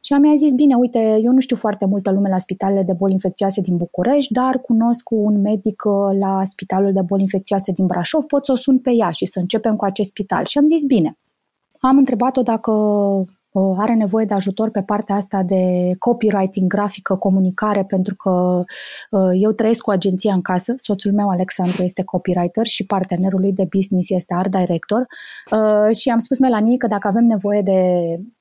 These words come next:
uh, lucruri de genul acesta, le avem in-house și a mea zis: „Da, avem nevoie de un, uh, nume pentru campanie.” Și așa a luat naștere Scut pentru spitale, pe care l-a găsit Alexandru. Paramon, partenerul lui, ne-a ajutat să,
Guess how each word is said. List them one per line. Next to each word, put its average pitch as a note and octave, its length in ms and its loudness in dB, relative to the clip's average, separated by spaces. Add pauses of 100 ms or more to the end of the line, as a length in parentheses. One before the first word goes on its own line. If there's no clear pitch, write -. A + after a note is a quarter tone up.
(240)
uh, F3 460 -2
lucruri G3 240 0
de F#3+ 120 -2
genul G3+ 260 0
acesta, G3+ 760 0
le G3 100 2
avem G3 280 0
in-house G3 360 0
și - 80 -4
a A#3 60 2
mea A3+ 120 2
zis: A#3 160 2
„Da, A#3 100 0
avem A3 240 2
nevoie A#3 260 2
de G#3+ 80 -2
un, G#3 320 0
uh, F#3 260 -2 (120)
nume A3 300 4
pentru E3+ 300 -6
campanie.” F3+ 600 -2 (1040)
Și - 140 -4
așa A3+ 360 0
a A3+ 60 0
luat A3 180 0
naștere G#3 360 0
Scut G3 280 -4
pentru G3 300 0
spitale, F3 420 -4
pe F3+ 120 -4
care F3 260 -2
l-a F3 140 -2
găsit F#3 340 -2
Alexandru. G3 640 -2 (640)
Paramon, A3 560 2
partenerul G#3+ 560 0
lui, G3+ 140 2
ne-a G3 180 0
ajutat F#3+ 460 -2
să, F3 600 -2